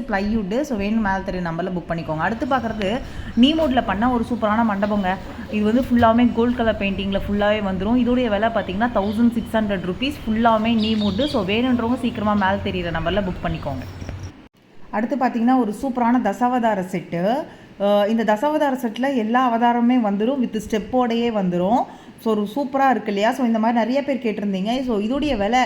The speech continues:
ஸ்டெப்பு எல்லாம் சேர்த்தே தௌசண்ட் ருப்பீஸுக்கு கொடுக்குறோம். இது மட்டும் இல்லாம அஷ்டலக்ஷ்மி செட்டுமே இருக்கு. So, இதே படிக்கட்டுல அஷ்டலக்ஷ்மியும் இருக்காங்க. So, இந்த மாதிரியும் அப்படியே செட்டாவே வந்துடுது. இதுவுமே பார்த்தீங்கன்னா, தௌசண்ட் ருப்பீஸ் தான். அந்த அஷ்டலக்ஷ்மி பிளஸ் ஸ்டெப்ஸோடவே.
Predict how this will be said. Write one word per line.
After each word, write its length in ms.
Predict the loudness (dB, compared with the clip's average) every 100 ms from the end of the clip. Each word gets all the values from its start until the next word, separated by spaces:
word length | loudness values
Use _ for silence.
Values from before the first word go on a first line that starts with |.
| 0 -12 -4
ஸ்டெப்பு 360 | -2 -2 -2 -2 0
எல்லாம் 240 | 2 0
சேர்த்தே 240 | 0 0 0 2
தௌசண்ட் 320 | 2 4 2
ருப்பீஸுக்கு 400 | 0 -2 -2 -2
கொடுக்குறோம். 340 | -2 0 0 0
இது 100 | 2 4
மட்டும் 180 | 4 2
இல்லாம 220 | 2 2 0
அஷ்டலக்ஷ்மி 460 | 0 -4 -2 2 2
செட்டுமே 300 | 2 -2 0 0
இருக்கு. 320 | -2 0 0 -2 -16 -2
So, 100 | 0 2
இதே 220 | 2 4 4 2
படிக்கட்டுல 420 | 0 -2 -2 -2
அஷ்டலக்ஷ்மியும் 640 | -2 -2 -6 0 4 6 6
இருக்காங்க. 460 | 2 -2 0 0 -2 -4 -10 -2
So, 80 | 2
இந்த 140 | 4 4
மாதிரியும் 320 | 2 0 0 -2
அப்படியே 200 | 0 0
செட்டாவே 400 | -2 0 0 0 0
வந்துடுது. 300 | 0 0 0 0
இதுவுமே 300 | 2 2 0 0
பார்த்தீங்கன்னா, 340 | -2 0 0 0
தௌசண்ட் 340 | 0 0 0 -2
ருப்பீஸ் 340 | -2 -4 -4 -2 0
தான். 160 | 0 -2 -8 -10 -2 0
அந்த 100 | 2 2
அஷ்டலக்ஷ்மி 520 | 2 0 -2 0 -2 0
பிளஸ் 200 | 0 0
ஸ்டெப்ஸோடவே. 680 | -2 -4 0 0 2 0 0